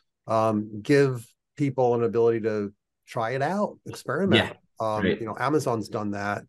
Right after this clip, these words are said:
Speaker 1: I, I, there is an investment in allowing to, in, for that kind of infrastructure where you can test some idea out, you know, for low cost or in a way that won't impact too many customers.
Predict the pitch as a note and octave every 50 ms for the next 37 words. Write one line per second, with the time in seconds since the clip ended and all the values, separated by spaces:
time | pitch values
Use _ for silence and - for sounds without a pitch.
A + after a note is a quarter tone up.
0 | _ _ - A#2 - - - G2+ F#2+ - B2+ D3+ E3 F3+ E3 C#3 D3 C3+ B2 A#2
1 | G#2 C3 D3+ D#3 C#3 - - C3+ B2 D3+ E3+ - - - _ _ _ _ _ _
2 | _ _ _ _ C3 B2 A#2+ A2+ A2 G#2+ A2 A2+ A#2 A#2+ A#2+ A#2+ A2 G#2 - -
3 | A#2 G#2 A2+ A2 - A#2+ A2+ A2 A2 G#2+ - - - - - - - A#2+ A2 G2
4 | A2+ C3+ C3+ C#3+ B2+ - - G#2+ G#2 - - A#2 G#2+ G#2 G#2 G#2+ G#2 G#2 - -
5 | C#3+ D3+ D3 C#3+ C3+ - - D#3 D3+ C3+ A2+ A2+ - - - - - _ _ _
6 | _ _ _ _ _ _ _ - - C#3 C3 C3 A#2 - A#2 A2+ A2 G2+ A#2 C3+
7 | C#3+ C3 A#2 - A#2+ A2+ A2 A2+ G#2+ - - _ _ _ - A#2 A2+ G#2+ G2 -
8 | - - - B2+ B2 A#2 A2+ A2+ A2 G#2 A2 C3 B2+ A#2 A2+ - B2+ A2+ - -
9 | - - - - _ A2 G#2 G#2 G2+ G2 G2 - _ _ _ _ _ - A#2+ A#2+
10 | A#2 B2 A#2+ A#2 A#2 A2 G#2 - G#2+ A#2 A#2 A#2 A#2 - - A2+ A2 G#2+ - A#2
11 | G#2+ G2+ - _ - - B2+ A2 G#2 G#2 G2 - A2+ A#2 - - E3+ F3+ G3 A3
12 | G#3 G3+ - -